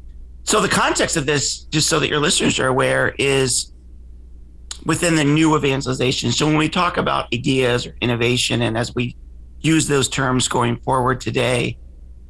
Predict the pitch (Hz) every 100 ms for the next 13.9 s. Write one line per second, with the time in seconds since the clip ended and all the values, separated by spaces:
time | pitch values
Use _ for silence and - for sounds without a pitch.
0 | - 151 156 165 - 156 147 - 139 123
1 | 120 113 113 - - 131 123 120 120 -
2 | 120 120 - 120 117 117 113 - - -
3 | - - 120 - - - 123 - 101 104
4 | - - - - - - 139 135 - 131
5 | 131 123 120 123 123 120 - - - -
6 | 147 - 147 135 143 - - 127 135 127
7 | 127 135 - 120 123 - - - - 143
8 | 131 - 160 - 156 180 - 127 131 127
9 | 139 - - - 135 143 - 131 127 -
10 | 143 135 135 135 131 123 117 - 92 127
11 | 143 131 123 127 - - - 135 127 127
12 | - 110 - 135 139 139 123 127 127 123
13 | 117 - - - - 135 127 120